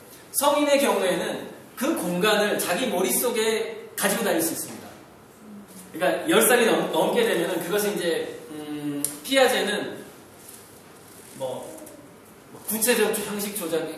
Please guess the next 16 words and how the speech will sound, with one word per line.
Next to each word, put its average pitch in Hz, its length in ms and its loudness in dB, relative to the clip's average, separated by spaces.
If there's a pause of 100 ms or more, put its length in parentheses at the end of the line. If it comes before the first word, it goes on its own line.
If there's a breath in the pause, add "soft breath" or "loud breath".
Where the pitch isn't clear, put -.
그 143 260 -10
구체적 208 380 -2
조작기, 202 280 0
형식적 208 360 -2
조작기 160 400 -4
해가지고 147 560 -6 (100)
그 127 260 -12
말을 165 200 0
한 165 120 -4
게 160 60 -6
있으니까 - 340 -8 (560 loud breath)
상상이 294 460 2
가능한 196 420 0
나이가 160 540 -4
오는 185 220 0
겁니다. - 320 -6